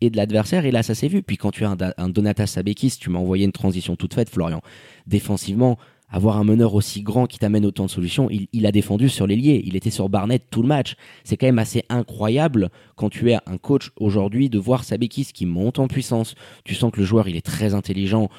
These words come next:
dans l'installation des systèmes, dans l'avant-dernière passe, dans, voilà, le, le coup d'œil, la vista, la gestion du tempo. Je l'ai trouvé vraiment très très bon et il commence de plus en plus, parce qu'on le sent en délicatesse sur son shoot extérieur, même sur les, les provocations où il loupe des choses,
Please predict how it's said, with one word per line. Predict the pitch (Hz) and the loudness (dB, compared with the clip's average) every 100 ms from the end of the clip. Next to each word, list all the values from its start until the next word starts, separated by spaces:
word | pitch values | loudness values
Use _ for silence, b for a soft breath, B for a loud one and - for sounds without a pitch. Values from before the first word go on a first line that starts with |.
| B B - | B B -2
dans | 98 | 2
l'installation | 104 98 110 104 - 110 | 2 2 0 0 0 0
des | 98 | 0
systèmes, | - - 131 117 | -4 0 2 2
dans | 92 | 2
l'avant-dernière | 101 107 113 110 104 107 104 113 | 2 2 2 2 2 0 -2 0
passe, | 123 120 113 - B B - | 0 0 -2 -8 B B -4
dans, | 98 104 101 98 | 2 2 2 2
voilà, | 110 117 | 2 2
le, | 98 98 85 | 2 2 2
le | 101 | 0
coup | - 131 | 0 0
d'œil, | 127 131 123 | 4 4 4
la | 107 | 0
vista, | 107 120 - - 127 120 110 b | -4 -8 -12 -2 0 0 -2 b
la | 101 | -2
gestion | 101 117 - 123 | -2 -2 -2 0
du | 117 | 0
tempo. | - 107 107 147 127 | 2 0 4 4 4
Je | 104 | 0
l'ai | 101 | -4
trouvé | - 120 120 | 0 2 2
vraiment | 110 131 | 4 2
très | 123 - 131 | 0 -2 -2
très | 135 | 0
bon | 123 139 | 0 0
et | 107 | 0
il | 110 | 0
commence | - 147 143 113 | 0 2 2 2
de | 113 | -2
plus | - 175 165 | 0 -2 2
en | 156 | 0
plus, | - 160 117 | 0 -2 -2
parce | 101 | -4
qu'on | - 101 127 | -4 -2 -2
le | |
sent | 123 170 | 0 0
en | |
délicatesse | 156 135 123 - 107 | 2 0 -2 -6 -8
sur | - | -6
son | 92 | -8
shoot | - - | -6 -8
extérieur, | 92 - 117 110 B B B | -6 0 0 0 B B B
même | 117 127 123 | 2 2 2
sur | - 110 113 | 0 0 0
les, | 104 107 107 | 2 2 2
les | 104 110 | 2 0
provocations | - 117 110 113 107 135 | 0 0 0 0 0 2
où | 127 | 2
il | 107 | 2
loupe | 117 | 2
des | 117 | 2
choses, | 104 127 | 2 2